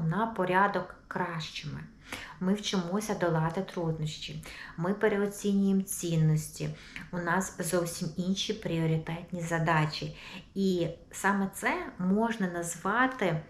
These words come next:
повноцінним життям. Саме це можна назвати дійсно ростом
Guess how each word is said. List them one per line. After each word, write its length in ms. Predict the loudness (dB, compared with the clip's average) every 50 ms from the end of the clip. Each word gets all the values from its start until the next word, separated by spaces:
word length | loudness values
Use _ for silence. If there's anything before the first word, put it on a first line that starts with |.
| -14 -20 -20 -20 -20 -20 -8 0
повноцінним 1040 | 2 4 4 6 6 4 4 2 -2 -4 -2 -2 0 2 2 2 2 2 2 0 -2 -4 -8 -8
життям. 880 | -8 -6 -4 -4 -6 -8 -10 -6 -2 -2 0 0 0 0 -2 -2 -4 -10 -14 -18 -20 -20 -20 -20 -20 -20 -20 -16
Саме 360 | -8 0 2 4 4 4 4 2
це 340 | 0 0 0 0 2 2
можна 460 | 2 2 2 2 2 0 0 0 0 0
назвати 920 | 0 0 -2 -2 -2 0 0 2 2 0 0 0 0 2 2 4 4 2 0 -4 -10 -18 -20 -20 -20 -20 -20 -20 -20 -20 -20 -20 -20 -20 -20 -20 -8 -4
дійсно 580 | -2 -2 0 0 -2 -2 0 2 2 4 4 4
ростом 540 | 4 4 6 6 6 4 2 0 -2 -2